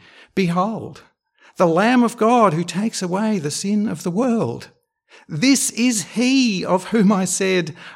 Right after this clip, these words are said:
"After me comes a man who ranks before me because he was before me."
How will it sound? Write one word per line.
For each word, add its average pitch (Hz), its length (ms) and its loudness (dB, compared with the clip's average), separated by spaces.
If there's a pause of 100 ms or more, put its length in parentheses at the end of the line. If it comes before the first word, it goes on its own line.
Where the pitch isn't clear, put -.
"After 202 320 0
me 175 320 0
comes 170 380 -2
a 151 80 -2
man 165 340 -2
who 160 120 -2
ranks 170 320 -2
before 175 400 -4
me 156 140 -2
because 170 360 -8
he 190 120 -6
was 214 340 -6
before 113 420 -6
me." 98 360 -12